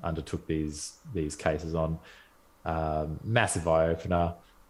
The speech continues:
but, um, incredibly thrilling and life-changing. So I'll never forget the first one I did. It was, um, it was absolutely life-changing for the patient. Um, patient was incredibly supportive and,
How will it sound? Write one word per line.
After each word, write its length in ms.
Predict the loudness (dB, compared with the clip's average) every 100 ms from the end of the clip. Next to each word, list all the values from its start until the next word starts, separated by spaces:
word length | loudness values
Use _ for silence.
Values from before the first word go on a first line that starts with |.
| -2
but, 440 | 2 2 0 -8 -8
um, 440 | -4 -2 -4 -6 -6
incredibly 520 | -4 2 2 2 -2
thrilling 340 | 0 2 4
and 140 | 0 -2
life-changing. 800 | -2 -2 -4 -4 -4 -10 -12 -4
So 340 | 0 0 -2 -4 2
I'll 80 | 4
never 140 | 2
forget 220 | 0 -6
the 40 | -2
first 280 | -2 -2 -2
one 80 |
I 80 | -4
did. 300 | 0 0 0 -8 -20 _ _ _ _ _ -4
It 80 | 2
was, 480 | 4 4 0 -6 -12 -14 -10
um, 580 | -8 -8 -8 -10 -12 -16 -14 -4
it 100 | -4
was 160 | -4 -8 -4
absolutely 460 | -2 0 -2 -2 -2
life-changing 600 | -2 -4 -4 -4 -4 -8
for 80 | -6
the 60 |
patient. 440 | -2 -2 0 -2 -4 -10 -20 -20 -20 -20 -8
Um, 600 | -4 -2 -2 -4 -6 -8
patient 380 | 0 2 2 -2
was 100 | -6
incredibly 720 | -8 -10 -8 0 0 2 -2
supportive 680 | -4 -6 0 2 4 2 2
and, 240 | 0 0